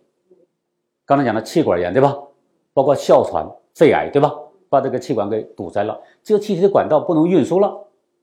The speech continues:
啊，这是一个很大的风险。还有一个呢，就运输没有问题，到哪一关出问题了？对了，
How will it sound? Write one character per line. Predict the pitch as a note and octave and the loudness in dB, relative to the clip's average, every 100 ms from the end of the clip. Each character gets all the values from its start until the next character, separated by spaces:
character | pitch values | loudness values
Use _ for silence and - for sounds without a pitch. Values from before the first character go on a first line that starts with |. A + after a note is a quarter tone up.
| _ _ | _ _
啊， | G2 F#2+ - | -12 -6 2
这 | F#3+ | 2
是 | G#2+ | 2
一 | G#2 | 0
个 | G#2 - - _ _ _ _ | -2 -2 -14 _ _ _ _
很 | - G2 | -8 -4
大 | G2+ | -4
的 | |
风 | F#2+ F2+ | -4 -8
险。 | E2 - _ _ - | -10 -16 _ _ 2
还 | F#3+ | 4
有 | |
一 | G#3 | 4
个 | |
呢， | F#3 F3 - - | 2 -2 -4 2
就 | G#3+ | 4
运 | A#3 F#3 | 4 4
输 | - | 2
没 | G3 | 2
有 | F#3+ | 2
问 | G#2+ | 0
题， | E2 D#2 _ _ _ _ _ | -4 -12 _ _ _ _ _
到 | D#3+ | -2
哪 | C3 F#2+ | 0 0
一 | B2 | -2
关 | C#3 | -2
出 | B2 | -2
问 | G#2 E2+ | -2 -4
题 | |
了？ | D2+ D2 _ _ _ _ _ _ _ _ _ _ _ _ _ - | -8 -16 _ _ _ _ _ _ _ _ _ _ _ _ _ 0
对 | C#3 | 0
了， | F#2 | 0